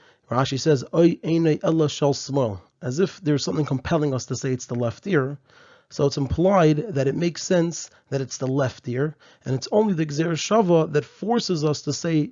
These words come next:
that it's the right ear. And the question is, why would we want to say that it's the left ear? The wording, "Oy einei ella shel small,"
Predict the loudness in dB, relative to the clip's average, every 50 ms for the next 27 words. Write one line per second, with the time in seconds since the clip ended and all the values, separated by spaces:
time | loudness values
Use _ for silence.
0 | _ _ _ -4 -2 0 0 -2 -2 -2 0 0 0 0 0 -4 -6 -8 -8 -10
1 | -12 -10 -8 -8 -4 -2 -2 -2 0 0 0 0 0 -2 -4 -10 -16 -20 -20 -20
2 | _ -8 -4 -2 2 2 2 2 2 0 -2 -2 -4 -2 -2 0 0 0 -2 -2
3 | -2 0 0 0 0 -2 -4 -6 -6 -6 -2 -2 -2 -2 -2 -2 0 0 0 0
4 | -2 -6 _ -10 -6 -4 -4 -2 -2 0 0 0 0 0 -2 0 2 2 2 2
5 | -2 -4 0 0 2 2 0 0 0 -2 -2 -2 -2 -4 -6 -4 -4 -2 0 0
6 | 0 -2 -4